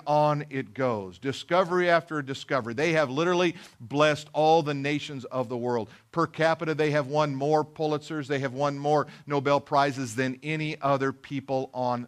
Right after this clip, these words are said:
the planet. Because in them, all the nations of the earth shall be blessed.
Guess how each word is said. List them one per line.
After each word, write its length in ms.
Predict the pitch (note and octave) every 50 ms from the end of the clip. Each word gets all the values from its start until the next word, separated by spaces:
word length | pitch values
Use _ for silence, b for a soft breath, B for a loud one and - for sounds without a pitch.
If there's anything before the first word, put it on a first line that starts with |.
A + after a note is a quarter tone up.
| - G#2
the 140 | A2 A2+
planet. 720 | G#2+ - - G#2+ G#2 G2+ F#2+ F2 D#2+ D#2 - _ _ - - _ _ _ _ _ _ _ _ _ _ _ _ _ _ _ _ _ _ _ _ -
Because 320 | A#2 - A#2+ A#2 A2 A2
in 240 | - A#2 G#2+ G#2 G#2
them, 280 | A2+ C3+ C#3 A#2+ G#2 -
all 180 | - G2+ G#2
the 80 | F#2+ G#2
nations 380 | G2+ G#2 G#2+ - - G2+ F2 G2
of 100 | F#2 E2
the 80 | F#2 F#2+
earth 140 | F#2+ F#2
shall 260 | - - - G#2 F#2+ F#2
be 140 | E2 F2+
blessed. 520 | E2 E2 G2 G2 F#2 F2+ E2 _ _ _